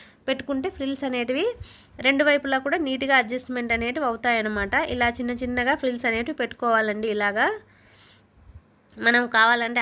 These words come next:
ఆపోజిట్ ఫ్రిల్స్ పెట్టుకోవచ్చు, క్లాత్ని బట్టి అండి. ఇది సాఫ్ట్గా ఉంది కదా క్లాత్, so అందుకనేసి నేను ఇలాగా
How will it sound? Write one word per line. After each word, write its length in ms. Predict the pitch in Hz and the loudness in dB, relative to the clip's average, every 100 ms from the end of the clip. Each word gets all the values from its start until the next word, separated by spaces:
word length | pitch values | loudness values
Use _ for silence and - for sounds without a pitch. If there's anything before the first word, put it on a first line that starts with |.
| 220 | 2
ఆపోజిట్ 340 | 220 247 240 - | 2 -2 -4 -6
ఫ్రిల్స్ 220 | 226 226 240 | -8 -6 -6
పెట్టుకోవచ్చు, 400 | 233 - 226 240 254 | -6 -4 -4 -4 2
క్లాత్ని 400 | 233 240 262 247 | 4 4 2 -2
బట్టి 200 | 226 254 247 | -4 -2 -4
అండి. 220 | 220 254 427 381 _ _ _ 247 | -2 -2 -2 -6 _ _ _ -6
ఇది 180 | 254 262 262 | -2 -2 2
సాఫ్ట్గా 420 | 233 247 277 269 247 | 2 4 2 2 2
ఉంది 140 | 240 240 | 2 0
కదా 140 | 226 233 | 0 2
క్లాత్, 320 | 220 220 285 494 - - - - | 2 2 2 -2 -2 -20 -20 2
so 40 | 269 | 4
అందుకనేసి 500 | 254 262 269 262 269 269 | 4 0 -2 -2 -4 -4
నేను 180 | 247 247 240 | -4 -4 0
ఇలాగా 360 | 240 240 285 | 2 2 2